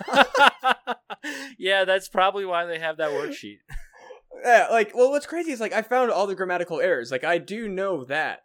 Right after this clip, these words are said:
Speaker 1: Yeah.
Speaker 2: <laughs> But, but, like, I just missed that one 'cause it was like, "Are you fucking kidding me? Like,
Speaker 1: God
Speaker 2: how did this
Speaker 1: damn.
Speaker 2: happen?"
Speaker 1: That
Speaker 2: Uh,
Speaker 1: fucking sucks.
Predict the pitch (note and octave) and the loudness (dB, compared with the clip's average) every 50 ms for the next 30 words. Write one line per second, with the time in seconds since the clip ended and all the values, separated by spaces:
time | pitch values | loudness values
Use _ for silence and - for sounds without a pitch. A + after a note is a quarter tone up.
0 | _ _ - D3 C#3 A2+ F#2+ F#2+ _ _ _ - - - - E3 - - - - | _ _ -6 -4 -4 -4 -4 -8 _ _ _ -18 -14 -14 -14 -12 -12 -12 -12 -12
1 | - - _ _ _ _ _ _ _ _ _ _ _ _ - G3+ G#3 F3+ F#3+ G3+ | -12 -18 _ _ _ _ _ _ _ _ _ _ _ _ -2 -2 0 0 2 2
2 | G3 F#3+ F#3 F3+ - - - G#3 G#3 G3 A#3+ A#3+ A#3+ - A3 A3+ C#4+ C#4 - - | 2 2 0 -2 -8 -10 -6 -6 -6 -4 -6 -10 -10 -10 -8 -4 -4 -4 -4 -4
3 | - - C#4 C#4+ C#4+ A#3 F#3+ F#3+ D#3+ C3 B2+ C#3 C#3+ - G3+ E3+ F#3+ G3 E3+ G3 | -6 -6 -4 -2 -2 -2 -2 -4 -6 -6 -6 -10 -10 -12 -12 -10 -10 -10 -10 -10
4 | F#3 - G3+ G3 F3+ - - - F#4+ G#4 A4+ A4 A4 G#4+ C#4+ C#4 C#4+ _ _ - | -10 -6 -6 -6 -6 -6 -8 -10 -10 -8 -6 -6 -6 -6 -8 -12 -16 _ _ -6
5 | B3 B3 B3 B3 B3 A#3+ A#3 G#3+ - - - C4 C#4+ C#4 C4 A3 E3 C#3+ C3+ C3+ | -6 -6 -6 -8 -12 -14 -14 -18 -18 -14 -12 -10 -8 -8 -10 -10 -10 -10 -8 -8
6 | C#3+ D3 - A#2+ A#2 A3 A#3 B3 A#3 A3+ A3 G#3+ G#3+ B3 B3 B3+ C4 B3 B3+ - | -8 -8 -8 -8 -8 -8 -6 -6 -6 -6 -6 -10 -14 -12 -8 -6 -6 -4 -4 -4
7 | D#3 C#3 C3 C3+ - _ _ _ _ _ _ _ _ _ _ - D#3+ D#3+ D#3+ D#3+ | -6 -6 -6 -10 -16 _ _ _ _ _ _ _ _ _ _ -6 -4 -2 -2 -2
8 | D3+ - _ _ _ - - - E3 D#3+ D3 C#3+ D3+ C3+ - - C#3 A#2+ - - | -4 -8 _ _ _ -8 -4 -2 -2 0 0 0 0 -2 -2 -6 -10 -10 -10 -14
9 | - - B2 A2+ G#2 - _ - - - | -10 -8 -8 -8 -8 -10 _ -20 -20 -18